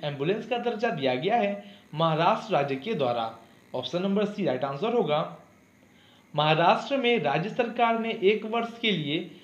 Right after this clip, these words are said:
मेडिकल ऑक्सीजन वाहक वाहनों को एम्बुलेंस का दर्जा दिया है। कोविड नाइन्टीन महामारी के प्रसार और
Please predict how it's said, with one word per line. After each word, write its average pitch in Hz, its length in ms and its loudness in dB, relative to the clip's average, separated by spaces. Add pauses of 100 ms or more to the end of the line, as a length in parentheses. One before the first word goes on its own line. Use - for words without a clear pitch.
(160)
मेडिकल 185 320 2
ऑक्सीजन 214 540 0
वाहक 170 400 0
वाहनों 151 360 0
को 185 240 0 (320)
एम्बुलेंस 196 460 0
का 254 160 -2
दर्जा 170 340 2
दिया 135 240 0
है। 120 240 -6 (340)
कोविड 247 340 -2
नाइन्टीन 220 380 -4
महामारी 151 440 -2
के 190 160 -6
प्रसार 135 420 -4
और 147 340 -4